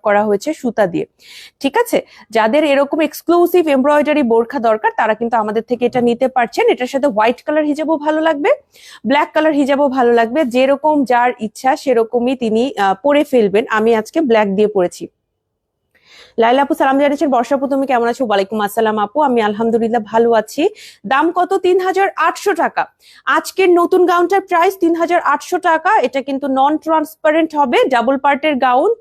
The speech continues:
তবে এটা একদমই ভারী হবে না, কমফোর্টেবল হবে, সামার ফ্রেন্ডলি হবে, আর গলাটা গোল গলা করে করা হয়েছে।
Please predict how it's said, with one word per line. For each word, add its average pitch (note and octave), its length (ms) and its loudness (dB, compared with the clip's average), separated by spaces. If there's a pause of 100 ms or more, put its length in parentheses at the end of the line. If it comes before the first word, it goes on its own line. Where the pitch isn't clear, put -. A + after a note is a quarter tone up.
তবে C4 260 0
এটা C4 220 -4
একদমই A#3+ 480 0
ভারী D4+ 300 -2
হবে E4 240 0
না, F4+ 120 2 (520)
কমফোর্টেবল D#4+ 640 0
হবে, F4 500 0
সামার D4+ 320 0
ফ্রেন্ডলি E4 380 0
হবে, D#4 380 -2
আর B3 180 0
গলাটা A#3+ 460 0
গোল A#3+ 280 2
গলা B3+ 200 2
করে C4+ 180 -2
করা C4+ 220 0
হয়েছে। C#4+ 360 -4